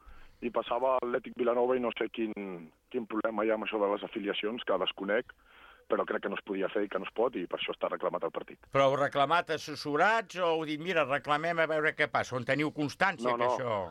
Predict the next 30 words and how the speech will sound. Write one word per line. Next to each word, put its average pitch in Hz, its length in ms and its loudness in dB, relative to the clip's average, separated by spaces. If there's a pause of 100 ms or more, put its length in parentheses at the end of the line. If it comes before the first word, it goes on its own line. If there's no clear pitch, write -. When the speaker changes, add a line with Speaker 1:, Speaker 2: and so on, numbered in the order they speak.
(300)
Speaker 1:
Tenim 117 240 2
constància, 143 720 2
hem 120 140 -6
tingut 113 240 -6
d'evidenciar 107 960 2
amb 104 160 -8
proves, 147 400 2 (760)
i 90 140 -2
la 82 100 2
federació 85 460 -2
té 90 100 -2
d'atendre 90 520 0 (840)
i 107 180 4
prendre 110 300 -2
la 107 100 2
decisió 101 300 -2
que 104 80 2
vulguin. 123 280 0 (200)
Speaker 2:
Dijous 117 320 0
que 143 100 0
ve 104 140 0
això 85 180 -10
serà, 82 320 -4
no? 175 200 -4 (840)
Speaker 1:
Bueno, 123 180 0
no 95 140 -4
ho - 80 -6
sé, 92 140 0 (160)
quan 95 200 -2
diguin. 92 300 -2